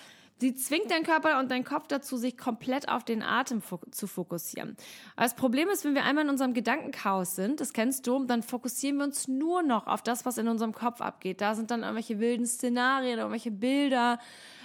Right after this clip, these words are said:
irgendwelche, ja, äh, schlimmen, furchteinflößenden Szenarien, die gar nicht irgendwie stattfinden, die gar nicht real sind. Und indem du diese vier sieben acht Atemübung machst, fokussierst du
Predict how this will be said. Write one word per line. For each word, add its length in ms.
irgendwelche, 880
ja, 960
äh, 280
schlimmen, 640
furchteinflößenden 680
Szenarien, 440
die 100
gar 200
nicht 180
irgendwie 220
stattfinden, 480
die 80
gar 100
nicht 240
real 260
sind. 240
Und 80
indem 380
du 100
diese 240
vier 280
sieben 220
acht 320
Atemübung 640
machst, 380
fokussierst 840
du 260